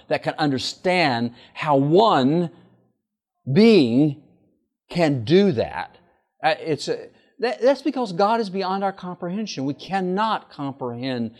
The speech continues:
Him. He, there's a great mystery there, uh, that we should rejoice in, but God reveals to us the truth. Now, I don't want to lose your question, so I'm coming down the track here and I'm watching the clock.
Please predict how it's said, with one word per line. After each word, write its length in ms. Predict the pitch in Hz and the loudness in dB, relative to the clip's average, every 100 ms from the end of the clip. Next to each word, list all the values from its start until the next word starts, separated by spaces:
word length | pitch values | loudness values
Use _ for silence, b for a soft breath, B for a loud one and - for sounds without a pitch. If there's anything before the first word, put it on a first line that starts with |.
| b - | b -8
Him. 280 | 131 117 | -6 -6
He, 260 | 110 139 143 | -4 -4 -2
there's 240 | 147 139 120 | -2 -4 -6
a 40 | |
great 320 | 113 151 151 | -6 -4 -4
mystery 640 | 135 139 175 - - 123 98 | -4 -4 -4 -6 -6 -6 -4
there, 440 | 98 78 90 98 _ _ _ _ - | -8 -8 -10 -10 _ _ _ _ -8
uh, 440 | 107 104 95 95 - 113 | -6 -4 -4 -8 -10 -6
that 340 | 113 107 85 _ _ _ b | -4 -4 -6 _ _ _ b
we 140 | 240 262 | 2 2
should 180 | 262 | 2
rejoice 560 | 240 220 170 220 254 - | 2 2 4 4 2 -4
in, 160 | 123 - b - | -8 -8 b 0
but 140 | 165 | 2
God 280 | 175 180 151 | 2 0 0
reveals 640 | 143 131 143 175 185 - | 0 0 2 4 2 -2
to 180 | - 107 | -4 0
us 360 | 98 87 - - b - | 0 -2 -8 -16 b -8
the 80 | |
truth. 320 | - 131 101 117 | -6 -2 -4 0
Now, 140 | 131 | 0
I 40 | |
don't 140 | 180 208 | 4 4
want 120 | 180 | 4
to 40 | |
lose 180 | 160 160 | 2 0
your 120 | 135 | -4
question, 480 | - 160 156 - 101 - b - | -2 2 2 0 -12 -14 b -6
so 160 | 127 | -2
I'm 160 | 127 127 | 0 -2
coming 320 | 156 151 143 | -2 0 4
down 220 | 147 131 | 4 4
the 80 | 107 | 0
track 400 | - 143 120 95 | 0 2 2 -2
here 220 | - 113 | -4 -2
and 80 | 104 | -2
I'm 120 | 104 | -2
watching 400 | 113 127 - 101 | 0 -2 -2 -8
the 80 | 92 | -8
clock. 440 | - 98 85 - | -4 -4 -4 -8